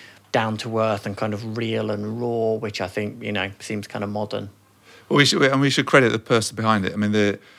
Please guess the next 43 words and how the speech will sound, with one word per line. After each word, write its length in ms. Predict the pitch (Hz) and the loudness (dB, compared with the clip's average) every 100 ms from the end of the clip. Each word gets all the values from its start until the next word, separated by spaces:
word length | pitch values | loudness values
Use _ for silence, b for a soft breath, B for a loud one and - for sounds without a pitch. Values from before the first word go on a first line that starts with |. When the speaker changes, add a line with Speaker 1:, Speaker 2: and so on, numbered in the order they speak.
| b b b | b b b
Speaker 2:
I 80 | 123 | -2
don't 200 | 113 127 | 4 4
know 120 | 113 | 6
the 80 | 107 | 2
whole 200 | 120 113 | 6 4
history 340 | 120 110 - | 4 -2 -2
of 60 | 104 | -2
the 60 | 98 | 0
magazine. 320 | 98 98 95 | -2 -2 -6
I 60 | |
think 180 | 95 165 | -4 -6
it's 100 | - | -6
quite 180 | - 127 | -2 0
a 60 | 107 | 2
long-standing 720 | 110 117 107 120 117 107 92 | 0 0 -2 -2 0 -2 -2
magazine 440 | 87 90 92 92 | -4 -4 -4 -4
from, 260 | 87 98 85 | -2 -4 -6
from, 340 | 92 101 90 87 | -6 -4 -2 -4
uh, 140 | 87 | -4
Germany, 500 | - 92 87 85 87 B B B B - | -4 -4 -2 -4 -6 B B B B 2
but 140 | 107 | 2
it's 160 | 110 - | 2 -2
currently, 420 | - 127 117 104 | 4 4 6 2
the, 180 | 101 110 | 2 2
the, 200 | 104 107 | 2 0
the 120 | 104 | 0
current 360 | 104 135 117 104 | 2 4 6 4
look 160 | 107 104 | -2 -4
and 80 | |
feel 240 | 92 101 95 | -2 0 0
is, 160 | 95 | -4
is, 340 | - 98 90 - | -4 -6 -4 -4
um, 540 | 98 98 98 98 98 - _ _ | -4 -2 -4 -4 -6 -10 _ _
overseen 460 | 107 104 - 104 98 | -2 -2 -2 -4 -2
by 360 | 95 92 95 | 0 0 0
Mike 240 | 95 104 104 | 0 0 0
Mieri, 400 | 107 104 123 135 | 0 2 2 2
who's 220 | 104 92 | -2 -4
a 20 | |
big 180 | - 98 | -8 -6
name 220 | 98 95 | -6 -4
in 140 | 95 95 | -6 -4
German 420 | 98 92 95 | -4 -4 -4